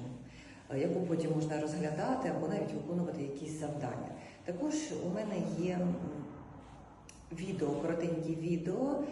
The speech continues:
відеоігри по типу «Знайди букву» або «Guess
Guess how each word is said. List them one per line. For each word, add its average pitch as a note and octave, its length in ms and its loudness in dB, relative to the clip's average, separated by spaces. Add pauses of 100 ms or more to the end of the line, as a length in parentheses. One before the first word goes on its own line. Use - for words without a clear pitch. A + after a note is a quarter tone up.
(240)
відеоігри F3+ 1200 4 (420)
по - 60 0
типу F#3 680 4
«Знайди D#3+ 400 2
букву» C3+ 460 -2 (640)
або D3+ 240 0
«Guess G3+ 720 2